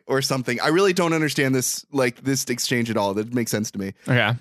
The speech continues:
Speaker 1: And so then Vin Diesel's like, "Look, I'm gonna race you. And, uh, if, if I win, then I take your car. And if you win, you take my car, which is this nice car over
Speaker 2: I'm
Speaker 1: here."
Speaker 2: glad they always keep that in.
Speaker 1: They always keep that in. And so he's, "But here's the cool part." He goes, "Look,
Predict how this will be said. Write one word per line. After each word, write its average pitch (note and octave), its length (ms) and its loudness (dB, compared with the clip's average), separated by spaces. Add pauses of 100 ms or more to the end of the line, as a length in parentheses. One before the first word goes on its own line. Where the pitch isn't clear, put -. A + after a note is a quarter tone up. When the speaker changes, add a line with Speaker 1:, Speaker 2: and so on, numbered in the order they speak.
(140)
Speaker 1:
And E3 160 2
so E3+ 120 2
then F#3 200 4
Vin F3 140 2
Diesel's D#3 260 0
like, C#3 160 0
"Look, C#3 300 0 (320)
I'm D#3+ 240 2
gonna D3+ 140 2
race D#3 360 2
you. G2+ 320 0 (300)
And, C#3 460 2
uh, C3 340 2 (100)
if, C#3 300 0
if C3+ 160 0
I D#3+ 160 2
win, D#3 320 2
then C3+ 120 2
I C3+ 120 0
take C3 240 -2
your A#2+ 120 0
car. C#3+ 420 2 (240)
And C3+ 120 0
if C3+ 120 -4
you G3 160 4
win, D#3 160 2
you D3+ 100 0
take D3 240 0
my F#3 160 2
car, C#3+ 240 2
which C3 140 -2
is B2 80 -4
this C3 180 -2
nice C3+ 220 0
car A#2+ 220 0
over A#2 180 -2
Speaker 2:
I'm D#3+ 60 0
Speaker 1:
here." D#3+ 100 4
Speaker 2:
glad F3+ 160 4
they F3+ 100 4
always E3 200 4
keep - 180 -2
that C3 180 4
in. G2 220 0
Speaker 1:
They E3+ 80 4
always E3+ 220 2
keep D#3+ 160 0
that C3+ 120 2
in. F#2+ 120 -2 (280)
And D#3+ 100 0
so F#3 160 4
he's, D#3+ 140 2
"But F#3 240 4
here's C4 280 6
the B3+ 60 2
cool B3+ 220 2
part." G2+ 320 -2 (140)
He B2+ 60 0
goes, A#2 320 2 (200)
"Look, A#2 280 -2